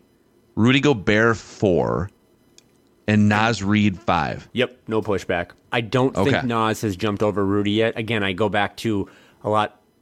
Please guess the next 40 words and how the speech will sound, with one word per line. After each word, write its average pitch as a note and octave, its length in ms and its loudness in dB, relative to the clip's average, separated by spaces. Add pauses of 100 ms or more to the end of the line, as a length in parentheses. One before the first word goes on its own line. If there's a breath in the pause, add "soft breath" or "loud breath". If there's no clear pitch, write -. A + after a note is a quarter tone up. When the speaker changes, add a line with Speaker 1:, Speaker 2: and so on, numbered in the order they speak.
(340)
Speaker 2:
of F#2+ 180 -8
media G#2 320 -2
day G2 180 -2
stuff G2 420 -6
that G2 80 -4
you G2 180 0
and F#2+ 80 0
I F#2+ 120 -2
were F#2 120 -2
there F#2+ 300 0
where F2 280 -2 (480 soft breath)
a G2 40 -8
lot A2+ 140 0
of A2+ 60 -2
the A2 80 -4
younger F#2+ 460 -2
guys A#2 560 -4
really G2+ 360 -2
talked - 340 -4
about F#2+ 260 -4 (600)
how G2 140 -2
Rudy's G2 320 -2
kinda F2+ 180 -6
taken G2 220 -6
them G2 100 -2
under F#2 380 0 (360)
their F2 120 -2
w-, G2+ 240 -2
his G2+ 220 -6
wing D3+ 400 2
and, G2 120 -2
like, F#2 200 -4 (260 soft breath)
his G2 140 -8
professionalism. A#2 960 -2
I F#2+ 60 -6
think B2+ 200 -2
he's C3+ 200 2
just A2 260 -6 (100)
a G#2+ 80 -2
really, G#2 480 0